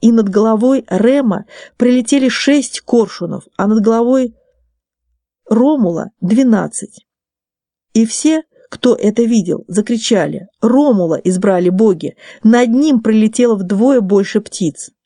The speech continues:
Ромул запряг в плуг двух валов и пропахал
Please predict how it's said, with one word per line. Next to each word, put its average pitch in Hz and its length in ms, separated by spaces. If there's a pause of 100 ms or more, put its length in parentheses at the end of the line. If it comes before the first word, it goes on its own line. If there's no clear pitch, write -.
(140)
Ромул 240 420
запряг 240 460
в - 40
плуг 196 240
двух 202 320
валов 185 360 (340)
и 233 100
пропахал 254 640